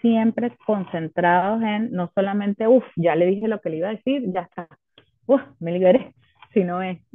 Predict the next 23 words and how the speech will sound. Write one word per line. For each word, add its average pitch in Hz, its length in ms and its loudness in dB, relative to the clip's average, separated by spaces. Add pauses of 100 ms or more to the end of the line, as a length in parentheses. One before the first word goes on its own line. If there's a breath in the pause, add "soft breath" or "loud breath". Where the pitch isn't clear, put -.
(120)
"Dije 151 260 -6
lo 180 140 0
que 190 120 -14
quería 180 280 2
decir, 240 800 0 (300)
tuve 165 220 0
la 180 120 -4
conversación, 214 920 -6
y 190 140 6
entonces, 170 480 -4
¿qué 190 140 0
vas 196 160 2
a 226 40 -2
hacer? 262 380 -6 (400)
¿Cuándo 156 300 0
lo 175 100 0
vas 185 140 -2
a - 40 -4
hacer?". 262 300 -2
Y 214 100 -2
cerramos 143 460 -8
con 170 180 -6
fecha. - 300 -20